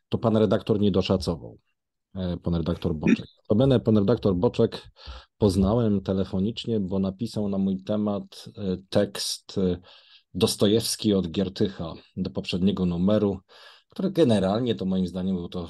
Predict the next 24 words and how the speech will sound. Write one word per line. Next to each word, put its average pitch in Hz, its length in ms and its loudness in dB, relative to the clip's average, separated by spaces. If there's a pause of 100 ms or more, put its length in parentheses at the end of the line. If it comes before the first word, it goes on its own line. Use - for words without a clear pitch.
słaby 95 440 2
i 85 120 -2
nudny, 92 460 0
bo 85 180 -6
ja 87 160 -2
jestem 90 280 -6
znacznie 87 340 -6
ciekawszą 90 420 -4
postacią 90 460 -4
niż 87 180 -2
to 87 100 -6
wynikałoby 85 600 -4
z - 100 -12
tego. 90 540 -4
Natomiast, 120 460 0
drodzy 113 240 -2
państwo, 117 540 0
rozbawił 110 460 2
mnie 104 240 2
lit - 460 -4 (460)
tego 90 240 -8
tekstu, - 420 -6
który 90 240 0
brzmiał, 92 560 0